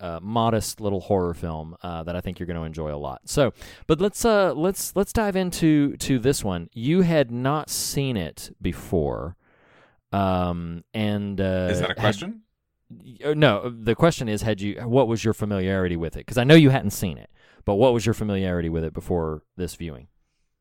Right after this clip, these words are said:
Speaker 2: Uh, the title and the cover art.
Speaker 1: All right. All right, so that's that. Um,
Speaker 2: <laughs>
Speaker 1: no, sincerely. So, uh, s-,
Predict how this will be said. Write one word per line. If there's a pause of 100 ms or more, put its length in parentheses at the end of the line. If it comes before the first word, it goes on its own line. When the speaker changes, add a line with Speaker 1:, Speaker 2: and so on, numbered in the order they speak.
(120)
Speaker 2:
Uh, (240)
the
title
and
the
cover
art. (540)
Speaker 1:
All
right. (640)
All
right,
so
that's
that. (480)
Um,
Speaker 2:
<laughs>
Speaker 1:
no,
sincerely.
So,
uh,
s-,